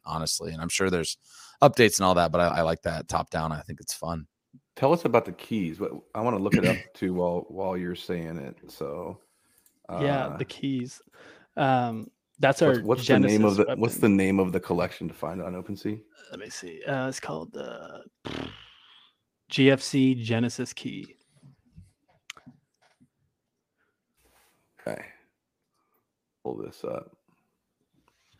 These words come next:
Speaker 2: So
Speaker 3: Basically,
Speaker 2: tell us about
Speaker 3: this
Speaker 2: these, what they provide for you, et cetera.
Speaker 3: Yeah,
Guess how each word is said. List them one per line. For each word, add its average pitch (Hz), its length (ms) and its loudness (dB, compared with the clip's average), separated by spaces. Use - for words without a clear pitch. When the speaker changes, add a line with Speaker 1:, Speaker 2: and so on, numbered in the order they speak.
Speaker 2:
So - 60 -20
Speaker 3:
Basically, 131 300 2
Speaker 2:
tell 123 180 10
us 127 100 8
about 110 300 10
Speaker 3:
this - 60 -8
Speaker 2:
these, 104 400 2
what 95 300 2
they 101 100 6
provide 92 580 2
for 90 240 4
you, 87 400 -2
et 85 100 -14
cetera. 78 360 -8
Speaker 3:
Yeah, 120 360 -2